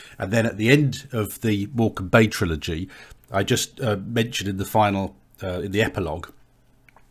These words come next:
that she's got a new job and she's moving to Hull.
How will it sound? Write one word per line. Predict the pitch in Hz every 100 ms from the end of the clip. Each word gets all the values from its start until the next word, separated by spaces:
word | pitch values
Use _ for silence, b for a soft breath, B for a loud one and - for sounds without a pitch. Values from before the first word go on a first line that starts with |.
| _
that | 135 135
she's | 110
got | - 104
a |
new | 98 98
job | 110 95
and | 98
she's | 101 82
moving | 104 92 95 90
to | 98
Hull. | 127 87 82